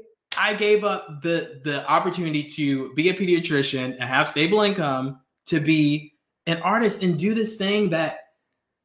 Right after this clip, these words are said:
gives me so much joy and light in my life. And I wouldn't trade it for anything,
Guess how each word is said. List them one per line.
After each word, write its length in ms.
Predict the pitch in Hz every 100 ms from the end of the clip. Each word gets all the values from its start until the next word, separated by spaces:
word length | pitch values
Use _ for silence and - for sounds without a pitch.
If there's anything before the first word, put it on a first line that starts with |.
| _ _ _ _ 165
gives 240 | 143 208 208
me 140 | 214
so 300 | - - 185
much 540 | 208 175 147 - 127 -
joy 520 | - 156 202 165 131
and 300 | 127 117 107
light 320 | 110 175 262 143
in 120 | 131
my 160 | 120
life. 480 | 120 113 107 113 - -
And 420 | 147 151 151 143 - _ _ _ _ -
I 160 | 220
wouldn't 200 | 233 208
trade 280 | - 214 262
it 120 | 220
for 120 | 165 165
anything, 680 | 240 262 - 120 110 117